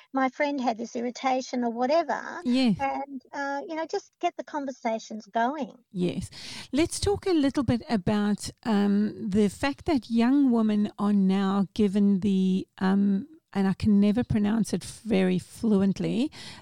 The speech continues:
Speaker 2: the, um, pampl-, pampl-, <laughs>
Speaker 1: Pap-
Speaker 2: virus. Um,
Speaker 1: Oh, okay. So, Harold, just let's, let's clarify that. It's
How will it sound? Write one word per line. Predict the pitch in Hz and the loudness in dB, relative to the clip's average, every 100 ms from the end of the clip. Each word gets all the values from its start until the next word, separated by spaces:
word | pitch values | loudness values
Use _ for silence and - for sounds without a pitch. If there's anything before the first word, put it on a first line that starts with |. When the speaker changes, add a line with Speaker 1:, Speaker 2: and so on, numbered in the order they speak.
| - | -4
Speaker 2:
the, | 190 202 196 202 - | 2 4 4 0 -2
um, | 185 180 180 180 - - 196 | 0 0 0 -2 -6 -4 0
pampl-, | 196 - 208 - _ - | 2 0 -4 -4 _ -6
pampl-, | 208 190 - - 320 339 285 - 262 - | 0 0 2 2 2 2 0 0 -2 -4
<laughs> | - - 247 311 277 - | -4 -4 -4 0 0 2
Speaker 1:
Pap- | 208 | 0
Speaker 2:
virus. | 156 214 220 220 220 233 - - 240 - - | 0 0 2 4 4 2 -2 -8 -8 -6 0
Um, | 208 208 208 196 - 240 | 2 4 4 2 -2 -16
Speaker 1:
Oh, | 226 262 | -8 -2
okay. | 233 247 262 | -2 -2 -4
So, | 359 320 285 | 0 0 2
Harold, | 370 339 285 269 | 2 2 0 -6
just | 339 370 | -8 -2
let's, | 320 - - | -2 -2 -4
let's | 302 - | -4 -4
clarify | - 269 240 - 220 | -2 0 0 -2 -4
that. | 220 262 - | 0 -2 -2
It's | 262 | -8